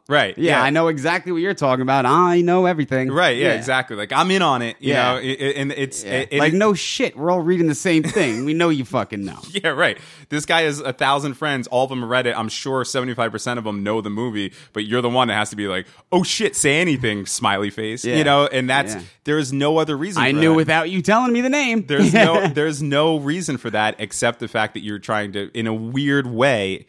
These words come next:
Speaker 1: stroke your ego. And,
Speaker 2: Exactly.
Speaker 1: and, and that's, but that's what's weird about it. And I'm not saying, I'm not saying that I'm above this. I'm sure that I've done that. I think it hits all of us on, like, a, on a, an, a kind of a, a, a human level in some point,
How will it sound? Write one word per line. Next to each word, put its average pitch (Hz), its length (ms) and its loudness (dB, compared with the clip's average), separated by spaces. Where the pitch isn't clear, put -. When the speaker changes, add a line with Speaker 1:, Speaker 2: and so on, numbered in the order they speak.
Speaker 1:
stroke - 420 -2
your 131 120 -4
ego. 127 260 0
And, 131 180 0
Speaker 2:
Exactly. 110 560 -2
Speaker 1:
and, - 80 -4
and 151 140 2
that's, 160 240 -2
but 131 280 -6
that's 143 240 -2
what's 131 180 -6
weird 143 300 -4
about 92 300 -4
it. 90 160 -10
And 135 140 0
I'm 190 120 4
not 240 160 -4
saying, 131 480 -2
I'm 113 140 2
not 156 140 -2
saying 127 180 -2
that 110 80 0
I'm 104 120 -2
above 107 320 -2
this. 113 300 -2
I'm 127 120 -2
sure 139 200 -4
that 123 100 -2
I've 107 200 -2
done 123 240 -4
that. 71 240 -12
I 127 100 0
think 185 220 -4
it 120 80 -2
hits 135 220 -4
all 139 220 2
of 120 100 -2
us 101 280 -2
on, 101 260 -4
like, 92 300 -6
a, 92 220 -4
on 95 320 -4
a, 92 200 -6
an, 95 300 -6
a 95 100 -6
kind 107 280 -2
of 95 240 -6
a, 92 540 -6
a, 98 40 -8
a - 40 -4
human 117 400 -2
level 101 460 0
in 104 160 0
some 101 260 0
point, 90 380 -4